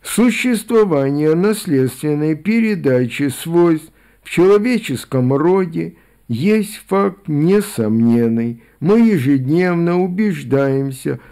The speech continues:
в существовании сходства детей с их родителями, как в отношении физических признаков, так и в отношении душевных. Существуют целые поколения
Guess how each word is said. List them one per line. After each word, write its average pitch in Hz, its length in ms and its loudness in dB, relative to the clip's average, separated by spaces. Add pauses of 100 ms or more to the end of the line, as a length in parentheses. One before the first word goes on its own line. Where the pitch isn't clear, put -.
(100)
в - 60 -18
существовании 185 1500 0
сходства 160 840 -2
детей 160 800 0 (160)
с - 160 -8
их 220 240 0
родителями, 143 1120 -2 (360)
как 202 280 0
в 165 100 -4
отношении 135 840 0
физических 190 1040 -2
признаков, 170 760 -4 (260)
так 233 360 0 (360)
и 226 340 2
в 147 100 -2
отношении 151 800 0
душевных. 101 840 -2 (300)
Существуют 175 920 0
целые 175 500 2
поколения 131 1080 -2